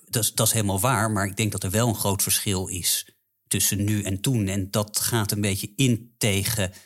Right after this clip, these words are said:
het punt van, van Richard, dat het hele andersoortige groeperingen zijn die het nepnieuws maken. Volgens mij is het een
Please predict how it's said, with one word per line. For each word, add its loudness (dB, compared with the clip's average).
het -6
punt 2
van, 2
van 0
Richard, 0
dat 0
het -2
hele 2
andersoortige 0
groeperingen -2
zijn -2
die -4
het -4
nepnieuws 0
maken. -6
Volgens -2
mij 2
is -2
het -6
een -2